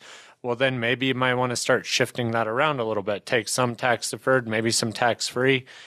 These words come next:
you know, and kind of look at how, how to balance that out so you're still maximizing the value of all those dollars. Because at the end of the day, those taxes are gonna be the biggest, I think, detriment to a lot of people's portfolio,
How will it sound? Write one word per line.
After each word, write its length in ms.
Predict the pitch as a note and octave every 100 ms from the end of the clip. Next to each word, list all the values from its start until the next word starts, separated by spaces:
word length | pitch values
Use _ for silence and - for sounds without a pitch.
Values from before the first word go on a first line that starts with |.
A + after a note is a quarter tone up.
| - -
you 80 | B2+
know, 180 | C3+ C3+
and 180 | C3
kind 240 | - C#3+ C3+
of 140 | G#2
look 360 | A2+ C3+ C#3+ -
at 200 | A#2+ G#2
how, 300 | - C3 B2+
how 240 | - -
to 100 | C3+
balance 520 | G#2 B2+ C3 B2 A2
that 180 | - A#2
out 240 | B2+ C#3 -
so 140 | -
you're 180 | A#2+ A2
still 320 | - C#3 A#2+
maximizing 1120 | G#2+ A2+ B2 - - C3+ A#2+ A#2 A2+ A#2+ A#2
the 80 | G#2+
value 500 | G2+ A2+ A#2 A#2 A2+
of 100 | G#2
all 160 | A2
those 260 | G#2+ G2+ G2
dollars. 520 | C#3 D#3 C3 A#2 A#2 - - - - _
Because 260 | - C3+
at 180 | C3 B2+
the 80 | C#3
end 140 | C#3
of 60 | A#2+
the 100 | A#2
day, 200 | C3 D3
those 280 | A2 A2 -
taxes 480 | C3+ C#3 - G#2+
are 80 | A2+
gonna 200 | A2 A#2+
be 180 | G#2+ A#2
the 140 | G#2+
biggest, 560 | G#2 - B2+ B2 G#2+ -
I 100 | A#2
think, 280 | - A#2+ G#2
detriment 500 | B2+ C3+ A#2+ A2+ G#2
to 100 | A#2+
a 20 |
lot 220 | G#2+ G#2+
of 80 | G#2+
people's 340 | - A2+ G#2+ -
portfolio, 720 | - G2 - D#3+ C3 A2